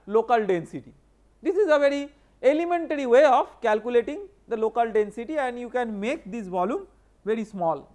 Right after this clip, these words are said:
Question is how small? If you make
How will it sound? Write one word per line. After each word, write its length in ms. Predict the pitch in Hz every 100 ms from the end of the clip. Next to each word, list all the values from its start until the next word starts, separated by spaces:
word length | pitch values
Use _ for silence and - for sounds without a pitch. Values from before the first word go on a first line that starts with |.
| _ - -
Question 360 | 214 214 262
is 100 | 277
how 200 | 208 220
small? 380 | 214 180 143 - _ _ _ _ _ _ - _ _ _ _ _ _ _ _ _ _
If 200 | 262 339
you 180 | 370 381
make 340 | 262 320 427